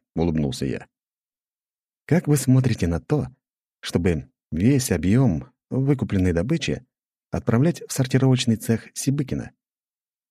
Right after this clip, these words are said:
«При всем моем уважении, ваша светлость, это не имеет смысла», чуть виновато улыбнулся Старковский. «Даже вместе мы не сможем собрать нужный объем для минимальной поставки в столицу.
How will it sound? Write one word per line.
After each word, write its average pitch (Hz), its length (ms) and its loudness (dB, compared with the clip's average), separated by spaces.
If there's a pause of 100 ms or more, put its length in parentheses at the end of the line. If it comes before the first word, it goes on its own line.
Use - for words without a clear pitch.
(560)
«При 110 180 4
всем 131 320 2
моем 147 380 4
уважении, 147 760 2
ваша 156 240 0
светлость, 151 640 -2 (220)
это 131 440 2
не 110 220 4
имеет 110 320 2
смысла», 101 600 -2 (400)
чуть 85 180 0
виновато 80 460 0
улыбнулся 80 440 0
Старковский. - 680 -8 (800)
«Даже 151 340 2
вместе 139 560 2
мы 127 160 6
не 123 80 4
сможем 113 440 2
собрать 107 420 0
нужный 95 400 2
объем 98 500 0 (340)
для 131 240 2
минимальной 117 600 4
поставки 92 560 -4
в - 80 -8
столицу. - 560 -8